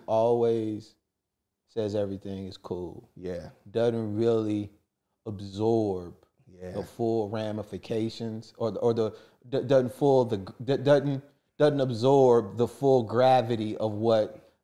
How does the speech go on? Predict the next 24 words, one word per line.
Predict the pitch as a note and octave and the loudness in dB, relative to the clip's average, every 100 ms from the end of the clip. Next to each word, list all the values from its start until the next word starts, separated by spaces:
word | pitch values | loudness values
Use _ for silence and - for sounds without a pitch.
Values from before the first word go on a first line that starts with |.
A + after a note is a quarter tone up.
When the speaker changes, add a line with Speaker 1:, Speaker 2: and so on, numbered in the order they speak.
| _ | _
Speaker 1:
they | B2 A2+ | 0 0
experienced | G#2 - - B2 A#2 A#2 A#2 A2 | 0 -4 -4 -2 -2 -2 -4 -6
or | A2+ | -6
what's | G#2 A#2 - | -2 -4 -2
taking | B2 A#2 G#2+ | -4 -4 -6
place. | - A2+ G#2 G2+ C3 | -6 -4 -2 -4 -6
Speaker 2:
Yeah. | F#2+ F2+ F#2+ | -6 -6 -2
Speaker 1:
Everything | B2+ D3 C#3+ C#3 C3 | 0 0 -2 -4 -4
is | A2+ - - | -4 -6 -2
always | A2+ C3 C#3 C3+ B2 B2 B2 A#2+ - | 2 4 4 4 2 2 -2 -6 -4
all | A2+ A2+ A2 | 0 2 0
right. | G2+ F2 E2+ G2 - | -4 -8 -10 -14 -10
Speaker 2:
Yeah. | G2 F2 F2+ _ - | -8 -6 -10 _ -14
Speaker 1:
And | G#2+ | -6
everybody | A#2+ A#2+ B2+ B2 A#2 A#2 A#2+ | -2 0 0 0 2 2 0
around | G#2+ G2+ G#2 G#2 G2+ | -2 -4 -6 -6 -6
them | G2 G2 | -8 -6
knows | G2+ G2+ F#2 F2+ E2+ - | -6 -4 -6 -8 -14 -16
that | E2+ - | -18 -14
that's | D#2+ - - | -14 -14 -18
not | F#2 - - | -18 -18 -20
the | |
case. | - - - - | -18 -18 -16 -16
Speaker 2:
Right. | E2 F#2 | -12 -12